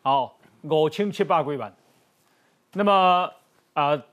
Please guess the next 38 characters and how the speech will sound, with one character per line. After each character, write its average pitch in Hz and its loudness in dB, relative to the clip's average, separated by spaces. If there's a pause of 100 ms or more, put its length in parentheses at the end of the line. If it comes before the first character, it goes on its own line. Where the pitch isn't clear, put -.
(240)
第 285 4
一 - 2
年、 175 0
第 240 2
二 220 2
年 147 -2
的 156 2
我 143 -2
们 143 -4
检 127 -6
视 151 -8
过 139 -4
了， 113 -8
这 208 0
嘛 202 0
是 - -12 (600)
那 - 2
个 180 2 (100)
隐 131 -4
藏 123 -6
的 139 -6
计 135 -8
划， 123 -6
第 156 -4
三 165 -6
年 139 -8
的， 160 -20 (120)
好， 156 0
咱 180 -6
看 202 -4
不 139 -8
到。 175 -6 (880)
但 147 -4
是 131 -12
这 269 -4
嘛， 226 2 (320)
因 214 0
为 165 0